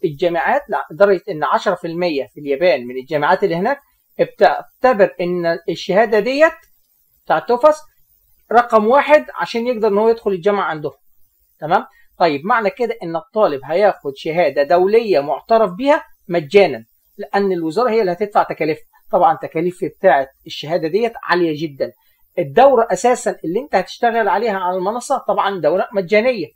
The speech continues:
اللي هيدفع تكلفتها هي وزاره التربيه والتعليم، تمام؟ انت هتشتغل ايه على المنصه بتاعه كوريو؟ كوريو ديت على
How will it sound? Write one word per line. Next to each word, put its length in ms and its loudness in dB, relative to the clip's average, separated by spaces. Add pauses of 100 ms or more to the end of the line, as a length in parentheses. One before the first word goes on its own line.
(480)
اللي 140 0
هيدفع 320 2
تكلفتها 440 -6
هي 160 4
وزاره 300 -2
التربيه 260 -6
والتعليم، 400 -6 (500)
تمام؟ 300 -10 (420)
انت 200 4
هتشتغل 500 2
ايه 80 4
على 280 2 (140)
المنصه 760 -2
بتاعه 260 0 (260)
كوريو؟ 280 -4 (380)
كوريو 260 4
ديت 260 4
على 220 2